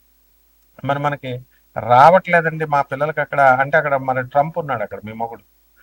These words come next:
ఆ ట్రంప్ రానివ్వడు, ఆ, మా మోడీదే సాగనివ్వట్లేదు, ట్యాక్సెస్ అంతా కూడా ట్వంటీ ఫైవ్ పర్సెంట్ ఎక్స్ట్రా తారీఫ్ వేసుకుంటూ వెళ్తున్నాడు. మరి ఇలాంటి సమయాలలో మీకు ఎలా జరుగుతాయి?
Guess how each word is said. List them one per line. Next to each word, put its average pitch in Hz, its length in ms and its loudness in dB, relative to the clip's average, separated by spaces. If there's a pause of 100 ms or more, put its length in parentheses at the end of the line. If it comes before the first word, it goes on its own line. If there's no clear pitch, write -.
(220)
ఆ 127 60 4
ట్రంప్ 143 280 0
రానివ్వడు, 127 500 0 (440)
ఆ, 165 120 -4
మా 135 240 -2
మోడీదే 151 540 -4
సాగనివ్వట్లేదు, 123 920 -6 (540)
ట్యాక్సెస్ 151 440 0
అంతా 143 220 -2
కూడా 143 200 -6
ట్వంటీ 135 220 -12
ఫైవ్ 131 220 -6
పర్సెంట్ 131 380 -10 (440)
ఎక్స్ట్రా 131 280 -6
తారీఫ్ 127 460 0
వేసుకుంటూ 120 440 -10
వెళ్తున్నాడు. 104 440 -12 (680)
మరి 110 140 -8
ఇలాంటి 151 340 0
సమయాలలో 123 580 -6
మీకు 156 180 -10
ఎలా 117 140 -4
జరుగుతాయి? 107 600 -6